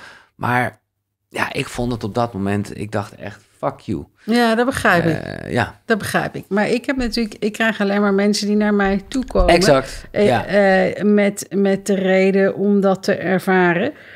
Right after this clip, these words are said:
Speaker 2: Maar ook wat ik belangrijk vind, wat ik altijd belangrijk vind, is dat je het zelf leert voelen en
Speaker 1: Mhm.
Speaker 2: onderscheiden. Wat is mijn verbeelding? Of wat is mijn,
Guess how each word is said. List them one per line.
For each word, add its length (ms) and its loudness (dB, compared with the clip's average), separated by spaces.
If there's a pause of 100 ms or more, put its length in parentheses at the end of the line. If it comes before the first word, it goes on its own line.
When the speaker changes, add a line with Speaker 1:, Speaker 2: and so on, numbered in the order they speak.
(180)
Speaker 2:
Maar 220 -2
ook 260 2
wat 120 0
ik 140 -2
belangrijk 520 2
vind, 260 -2
wat 160 -4
ik 200 -8
altijd 220 0
belangrijk 460 2
vind, 320 -2
is 200 -4
dat 240 -2
je 160 2
het 260 -4
zelf 640 2
leert 580 2
voelen 580 0
en 140 2
Speaker 1:
Mhm. 140 2
Speaker 2:
onderscheiden. 1120 2 (460)
Wat 260 0
is 160 0
mijn 320 4
verbeelding? 800 2
Of 180 -4
wat 140 -2
is 120 -2
mijn, 440 0